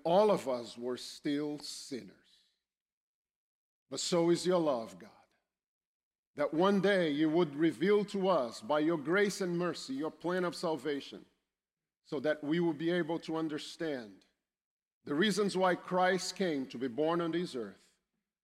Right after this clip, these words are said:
to become our Savior, our Lord, the one who forgives our sins, not only today, not only at that moment,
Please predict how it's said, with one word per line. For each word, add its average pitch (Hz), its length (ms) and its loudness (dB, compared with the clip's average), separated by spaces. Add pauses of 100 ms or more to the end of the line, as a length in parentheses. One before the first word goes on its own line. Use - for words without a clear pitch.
(120)
to 120 60 -18
become 139 340 -4
our 156 200 -2
Savior, 104 540 -8 (560)
our 117 160 -4
Lord, 117 440 -4 (880)
the 127 80 -8
one 139 240 -2
who 120 340 -6 (680)
forgives 135 520 -4
our 156 180 -2
sins, 107 720 -12 (340)
not 139 180 0
only 160 280 2
today, 160 420 0
not 131 220 -2
only 170 280 2
at 170 160 -4
that 175 120 -2
moment, 147 600 -2